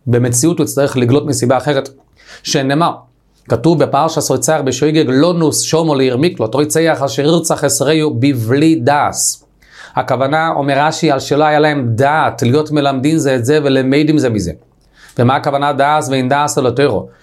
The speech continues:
שנאמר, "נדמו עם מבלי הדואס". מי, מי אומר שזה תוירו?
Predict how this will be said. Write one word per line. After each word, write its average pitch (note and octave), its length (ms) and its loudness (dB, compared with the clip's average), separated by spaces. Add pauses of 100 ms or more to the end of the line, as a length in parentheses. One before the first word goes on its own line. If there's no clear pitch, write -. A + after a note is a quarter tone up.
(120)
שנאמר, C3+ 480 -2 (380)
"נדמו D3+ 540 0
עם D#3+ 280 0
מבלי D3+ 340 2
הדואס". C3+ 640 -2
מי, C#3+ 280 2
מי C3 180 0
אומר C#3 260 0
שזה A#2+ 200 -2
תוירו? D3 520 -2